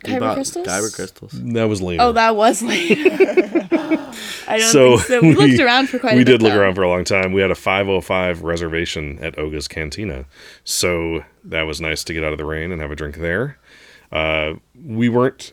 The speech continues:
Speaker 3: unfortunately, we did not get a place to sit down. And
Speaker 2: My
Speaker 3: your feet were
Speaker 2: feet
Speaker 3: so
Speaker 2: were in pain.
Speaker 3: Mm-hmm.
Speaker 2: They hurt so bad. I don't know why. I think it was the shoes I was wearing, 'cause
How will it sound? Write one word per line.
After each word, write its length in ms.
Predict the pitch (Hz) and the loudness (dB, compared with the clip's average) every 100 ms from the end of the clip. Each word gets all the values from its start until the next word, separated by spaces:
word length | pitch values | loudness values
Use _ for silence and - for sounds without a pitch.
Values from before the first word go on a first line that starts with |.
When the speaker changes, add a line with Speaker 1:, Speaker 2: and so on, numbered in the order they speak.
| _ | _
Speaker 3:
unfortunately, 540 | 104 101 101 - 104 98 | -8 -4 -4 -2 -2 -2
we 80 | |
did 140 | 92 95 | -2 -2
not 100 | 90 | 0
get 100 | 90 | -2
a 40 | |
place 220 | 80 90 - | -2 -6 -6
to 80 | |
sit 260 | - 113 - | -6 -8 -6
down. 380 | 76 78 113 135 - _ - | -6 -6 -6 -10 -16 _ -4
And 140 | 247 | 0
Speaker 2:
My 400 | 233 220 208 226 | 2 2 2 2
Speaker 3:
your 60 | 302 | 2
feet 300 | 349 403 - | 2 2 -6
were 180 | 185 175 | -6 -2
Speaker 2:
feet 240 | 226 214 | -2 0
Speaker 3:
so 380 | 233 80 80 82 | 0 0 -4 -6
Speaker 2:
were 280 | 208 254 240 - | 0 0 0 -4
in 320 | 226 214 202 | -4 -4 -6
pain. 920 | - - - 233 214 196 170 - - - _ _ _ _ _ _ _ 101 | -12 -20 -16 -8 -6 -6 -8 -14 -16 -20 _ _ _ _ _ _ _ -8
Speaker 3:
Mm-hmm. 600 | 92 82 73 135 156 - _ _ - | -6 -6 -6 -6 -6 -8 _ _ -4
Speaker 2:
They 220 | 247 240 | 0 2
hurt 300 | 285 277 254 | 2 0 -4
so 260 | - 269 233 | -8 -4 -2
bad. 220 | 220 214 208 | 0 0 0
I 100 | 226 | -2
don't 340 | 240 226 233 | 0 -2 -2
know 140 | 240 226 | -4 -4
why. 580 | 214 220 202 208 226 - _ - _ | -2 -2 -4 -6 -10 -14 _ -20 _
I 120 | - 254 | -6 -2
think 180 | 277 | 0
it 80 | 302 | 0
was 140 | 294 285 | -2 -4
the 80 | |
shoes 300 | 269 277 349 | -4 -4 -4
I 60 | 415 | -2
was 120 | 285 233 | -4 -4
wearing, 260 | - 254 | -8 -8
'cause 320 | 240 240 - | -6 -6 -6